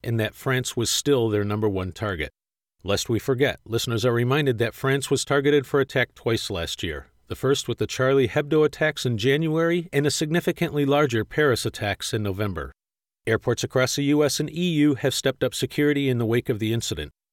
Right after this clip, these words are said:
Travelers are advised to arrive at their airports at least two to three hours early in order to navigate the increasing security screening process. You can find more on this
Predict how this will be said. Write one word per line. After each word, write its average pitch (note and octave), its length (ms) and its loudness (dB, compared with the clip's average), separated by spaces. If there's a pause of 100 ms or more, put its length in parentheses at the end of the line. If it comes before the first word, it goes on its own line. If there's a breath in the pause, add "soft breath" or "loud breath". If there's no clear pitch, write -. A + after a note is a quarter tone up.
(200)
Travelers A2 480 0
are A#2 100 2
advised A2 380 0
to B2+ 100 0
arrive B2 320 2
at C3+ 80 -2
their B2+ 160 0
airports B2+ 560 -2
at - 100 -8
least A#2+ 280 -4
two C#3+ 100 -2
to C3+ 80 0
three C3 220 0
hours A#2 360 0
early B2+ 340 2
in A#2+ 200 -6
order B2 220 0
to G#2+ 100 -4
navigate G#2+ 560 -2
the G#2 160 -4
increasing A#2 480 -4
security G#2+ 500 -4
screening G#2 440 -6
process. - 600 -8 (600)
You E3+ 80 0
can F#3 120 0
find E3+ 280 0
more E3+ 180 2
on C3 120 2
this D#3 200 0